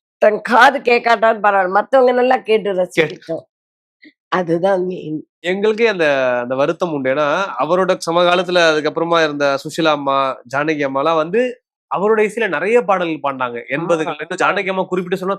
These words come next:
Speaker 2: தொண்ணூறுகள், எண்பதுகள்
Speaker 1: நிறைய.
Speaker 2: ஏகப்பட்ட பாடல்கள்
Speaker 1: ஆமா.
Speaker 2: பாடினாங்க. அந்த வகையில டி எம் எஸ் ஐயாவும் நான் நிறைய பாடல்கள் பாடியிருக்கணும் அப்படின்றது எல்லாருமே ஆசைப்பட்டாங்க.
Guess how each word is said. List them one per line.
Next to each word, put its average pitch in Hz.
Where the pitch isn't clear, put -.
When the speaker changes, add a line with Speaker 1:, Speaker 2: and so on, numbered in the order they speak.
Speaker 2:
தொண்ணூறுகள், 175
எண்பதுகள் 170
Speaker 1:
நிறைய. 269
Speaker 2:
ஏகப்பட்ட 226
பாடல்கள் 190
Speaker 1:
ஆமா. 160
Speaker 2:
பாடினாங்க. 135
அந்த 208
வகையில 240
டி 196
எம் 262
எஸ் 233
ஐயாவும் 220
நான் 175
நிறைய 175
பாடல்கள் 196
பாடியிருக்கணும் 196
அப்படின்றது 156
எல்லாருமே 160
ஆசைப்பட்டாங்க. 131